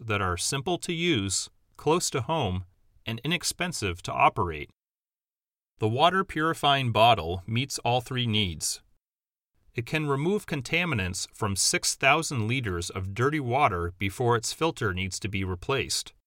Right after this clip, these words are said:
A larger system, in a jerry can, is able to filter twenty-five thousand liters of water. That's enough water for a family of four to drink for three years.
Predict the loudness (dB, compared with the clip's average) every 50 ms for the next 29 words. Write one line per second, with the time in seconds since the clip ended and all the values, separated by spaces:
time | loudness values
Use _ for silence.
0 | _ _ _ _ _ _ -2 0 0 2 2 2 0 0 0 -2 0 0 0 -2
1 | -2 -4 -2 -4 -4 -4 -4 -6 -8 -10 _ _ _ _ _ _ _ -4 0 0
2 | 0 0 0 0 0 0 2 0 -2 -4 -2 -2 -2 -2 -2 -4 -6 -8 -10 -12
3 | _ _ _ _ _ _ _ _ _ -4 -4 -2 0 -2 -2 0 -2 -4 -4 -6
4 | -6 -2 -2 -2 -2 0 0 -2 -2 -2 -4 -8 -8 -6 -4 -4 -6 -2 2 4
5 | 6 6 4 2 -4 0 2 2 4 4 2 -2 -2 -2 -2 0 -2 0 0 -2
6 | -2 -2 -2 -2 -2 0 4 4 4 4 2 -4 -10 -12 _ _ _ _ _ _
7 | _ _ _ _ _ _ _ _ _ _ _ _ _ _ _ -2 -2 0 -2 -2
8 | -2 -2 -2 -2 0 4 6 6 6 6 4 0 -2 -2 0 0 2 2 0 0
9 | 0 0 0 2 0 -2 -2 -2 -2 -2 -4 -4 -2 0 2 2 0 0 -2 -4
10 | -4 -4 -4 -4 -4 -4 -8 -10 -18 _ -8 -6 -6 -6 -4 -6 -4 -4 -4 -4
11 | -2 -2 0 0 0 -2 -2 -4 -6 -8 -8 -10